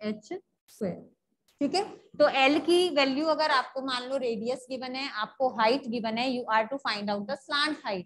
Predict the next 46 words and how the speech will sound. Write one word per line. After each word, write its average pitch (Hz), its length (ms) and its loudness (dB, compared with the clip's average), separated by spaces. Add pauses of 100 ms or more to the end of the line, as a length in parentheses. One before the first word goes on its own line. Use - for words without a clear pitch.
तो 240 80 -2
slant 269 340 2
height 269 240 0
के 262 60 -2
लिए 254 120 -2
आप 247 200 0
ये 247 120 0
formula 220 360 -6
use 196 300 -10
करोगे, 226 360 -4 (400)
L 233 180 6
is 240 160 4
equal 247 340 2
to 330 140 0
root 247 300 -2 (100)
R 196 140 4 (100)
square 277 360 4
plus 254 260 2 (240)
H 226 240 -2 (120)
square। - 420 -4 (800)
अब 294 180 6
हम 339 240 4
बात 285 280 6
करते 294 240 -2
हैं 302 160 -4
इसके 320 280 -10 (1600)
curved 285 300 6
surface 202 420 -8
area, 175 260 -10 (640)
ठीक 285 140 -6
है। 381 120 -2 (220)
यहाँ 254 240 6
पे 320 140 0
भी 330 140 2
क्योंकि 320 280 -2
portion 294 520 2
curve 277 400 2
बन 262 260 -8
रहा 277 120 -6
है, 294 80 -4
तो 311 160 -12
curved 254 340 0
surface 226 380 -6
area 185 260 -6
की 196 140 -14
बात 165 220 -8